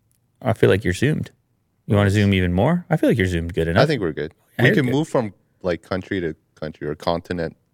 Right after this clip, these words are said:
Speaker 2: to continent.
Speaker 1: Why don't we?
Speaker 2: Yeah.
Speaker 1: I'll tell you what, why don't we?
Speaker 2: Let's start with Americas.
Speaker 1: You know what's
Speaker 2: <laughs>
Speaker 1: interesting? In the Americas here, in the States, it says F one fifty.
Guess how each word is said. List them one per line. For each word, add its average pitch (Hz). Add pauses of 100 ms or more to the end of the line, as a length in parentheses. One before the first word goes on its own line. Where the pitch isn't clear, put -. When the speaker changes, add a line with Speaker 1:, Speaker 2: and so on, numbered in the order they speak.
Speaker 2:
to 87
continent. -
Speaker 1:
Why 185
don't 185
we? 92 (100)
Speaker 2:
Yeah. 117
Speaker 1:
I'll 202
tell 147
you 123
what, 160
why 127
don't 165
we? 90
Speaker 2:
Let's 110
start 107
with 95 (720)
Americas. 87
Speaker 1:
You 156
know 208
what's 269
Speaker 2:
<laughs> 160
Speaker 1:
interesting? 107 (220)
In 165
the 165
Americas 139
here, 92 (400)
in 110
the 110
States, 170
it 113
says 98 (120)
F 117
one 95
fifty. 107